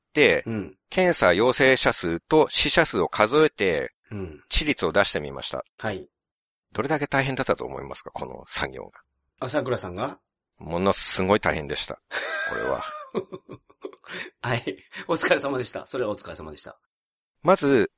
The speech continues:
Speaker 1: コロナが登場してから緊急事態宣言が終わる五月いっぱいまで、
Speaker 2: はいはいはいはい。
Speaker 1: ここを一つの括りにしてみました。
Speaker 2: うん、うん、うん。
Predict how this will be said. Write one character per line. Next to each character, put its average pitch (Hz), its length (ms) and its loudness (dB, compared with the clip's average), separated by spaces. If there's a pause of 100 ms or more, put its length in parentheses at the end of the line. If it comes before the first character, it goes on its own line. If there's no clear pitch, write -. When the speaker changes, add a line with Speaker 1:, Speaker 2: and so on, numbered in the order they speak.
(140)
Speaker 1:
コ 240 120 6
ロ 277 100 4
ナ 175 160 6
が 123 180 4
登 175 220 8
場 196 160 8
し - 80 0
て 196 100 2
か 196 120 6
ら 131 80 10
緊 170 200 -2
急 196 140 2
事 185 100 -4
態 202 120 6
宣 208 160 2
言 131 100 6
が 92 160 2
終 104 80 4
わ 147 120 10
る 160 100 6
五 123 140 6
月 170 240 2
い 220 40 -2
っ - 100 -20
ぱ - 80 4
い 101 40 4
ま 78 140 -2
で、 - 240 -2
Speaker 2:
は 127 160 -2
い 110 40 -2
は 101 40 -8
い 98 40 -10
は 87 80 -12
い - 60 -20
は - 40 -20
い。 - 40 -20
Speaker 1:
こ 190 100 4
こ 247 140 8
を 226 40 8
一 220 220 6
つ - 120 -2
の 92 120 4
括 - 240 -2
り 85 120 2
に 69 140 -4
し - 100 -4
て 80 80 -2
み 71 140 -4
ま 69 120 -8
し 120 100 -4
た。 127 60 0
Speaker 2:
う 110 40 0
ん、 95 240 -6
う 98 60 -8
ん、 90 240 -10
う 87 60 -18
ん。 85 180 -16